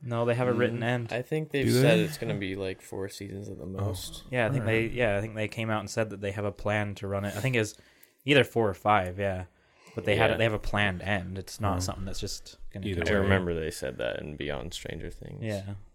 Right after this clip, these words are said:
Speaker 1: There is an overall plan.
Speaker 3: Hmm.
Speaker 1: It's not like The Walking Dead where they just fucking, "Next.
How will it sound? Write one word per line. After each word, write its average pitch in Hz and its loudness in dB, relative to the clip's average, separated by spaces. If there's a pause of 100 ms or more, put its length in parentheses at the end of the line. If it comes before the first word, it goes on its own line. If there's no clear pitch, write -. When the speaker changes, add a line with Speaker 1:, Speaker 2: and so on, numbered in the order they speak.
(440)
Speaker 1:
There 101 -6
is 101 -4
an 110 -8
overall 107 6
plan. 95 -2 (760)
Speaker 3:
Hmm. 82 -8 (200)
Speaker 1:
It's - -6
not 107 2
like 101 -2
The 107 0
Walking 98 0
Dead 92 0
where 92 -4
they 90 -2
just 98 -12
fucking, 87 -8 (880)
"Next. 131 6